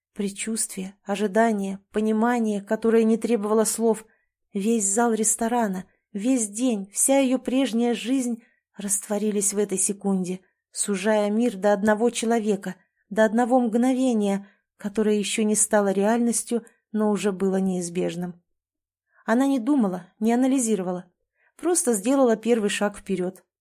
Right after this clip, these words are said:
затем ещё один, позволяя всему случиться так, как должно было.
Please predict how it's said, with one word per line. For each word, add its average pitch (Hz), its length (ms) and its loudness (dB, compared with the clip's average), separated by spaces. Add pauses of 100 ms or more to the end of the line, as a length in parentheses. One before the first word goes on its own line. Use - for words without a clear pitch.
(120)
затем 226 360 0
ещё 277 360 0
один, 196 400 -2 (280)
позволяя 190 540 0
всему 202 580 -2 (180)
случиться 269 680 -4
так, 208 380 -4
как 196 200 -4
должно 180 420 -2
было. 175 340 -6